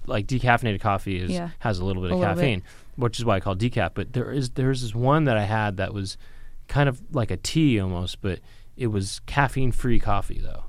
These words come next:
Speaker 1: completely caffeine-free.
Speaker 2: They guarantee that?
Speaker 1: That's what they seem to say,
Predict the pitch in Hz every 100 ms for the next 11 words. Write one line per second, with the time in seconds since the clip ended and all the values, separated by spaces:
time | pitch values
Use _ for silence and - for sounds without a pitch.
0 | - - 117 127 131 101 92 - - -
1 | - 180 156 165 160 - 180 180 214 -
2 | - - - 117 - 117 95 - 101 80
3 | - 90 82